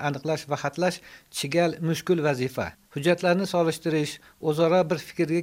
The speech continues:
kelish vaqt talab qiladi. Ikki hukumat tomonidan tuzilgan tegishli ishchi guruhlar va komissiyalar faoliyati esa keyingi yillarda ancha suslashgan. Tahlilchilar zikr qilingan guruhlarning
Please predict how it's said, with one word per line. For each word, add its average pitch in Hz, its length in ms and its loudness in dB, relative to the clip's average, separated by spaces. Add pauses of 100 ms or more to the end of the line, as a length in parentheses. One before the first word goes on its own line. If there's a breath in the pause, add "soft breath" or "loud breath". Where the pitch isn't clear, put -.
kelish 160 240 -2 (280)
vaqt 156 280 2
talab 139 280 2
qiladi. 98 340 -4 (580)
Ikki - 220 0
hukumat 180 400 2
tomonidan 170 480 0
tuzilgan 160 460 -2
tegishli 160 380 -2 (140)
ishchi - 260 -4
guruhlar 160 360 2 (100)
va 143 60 2 (120)
komissiyalar 165 580 0 (100)
faoliyati 175 480 0 (100)
esa 190 160 0 (360 loud breath)
keyingi 170 400 2
yillarda 160 360 2 (180)
ancha 170 300 -2
suslashgan. 135 560 -4 (300)
Tahlilchilar 185 540 2 (120)
zikr 180 260 0
qilingan 175 520 0
guruhlarning 170 520 0